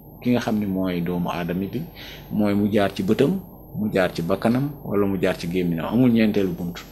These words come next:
Donc ñetti bunt yooyu, ñaar yi masque bi daf koy tëj, donc loolu am na lu am solo. Te mooy yoon yi nga xam ne sax moo gën a bari, ndax bët bi taxul mu bari lool. Loolu moo tax daal tey ku ñuy dimbali,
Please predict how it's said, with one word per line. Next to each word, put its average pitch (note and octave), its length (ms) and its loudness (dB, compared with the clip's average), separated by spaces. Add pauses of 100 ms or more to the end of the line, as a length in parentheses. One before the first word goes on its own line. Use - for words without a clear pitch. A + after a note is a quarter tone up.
(460)
Donc G2+ 180 0
ñetti C#3+ 280 6
bunt C3 240 8
yooyu, A2+ 220 8 (100)
ñaar C3 380 10
yi F#2+ 180 4 (540)
masque G2+ 280 0
bi F2+ 120 0
daf E2+ 100 -6
koy F2 160 -2
tëj, C3+ 160 2 (220)
donc F2+ 180 -4
loolu G2+ 300 4
am G2 160 0
na F#2 100 -2
lu G2 240 0 (260)
am A2 140 2
solo. E2+ 240 0
Te G2 160 0
mooy A2+ 480 4 (180)
yoon A2+ 300 8
yi A2 80 8
nga G#2+ 120 6
xam G#2+ 160 0
ne G2+ 60 2
sax A#2 140 0
moo G#2+ 200 4
gën G2+ 140 2
a F#2+ 40 -2
bari, G#2 240 2
ndax F#2+ 220 0
bët G2+ 120 2
bi F#2 120 -4
taxul F#2 240 -2
mu F#2+ 160 -2
bari F2+ 160 -2
lool. D#2+ 200 -6 (640)
Loolu A2+ 240 6
moo B2 140 10
tax A2+ 140 6
daal G#2 220 6
tey A2 300 8 (480)
ku - 100 6
ñuy E3+ 220 10
dimbali, A#2+ 420 8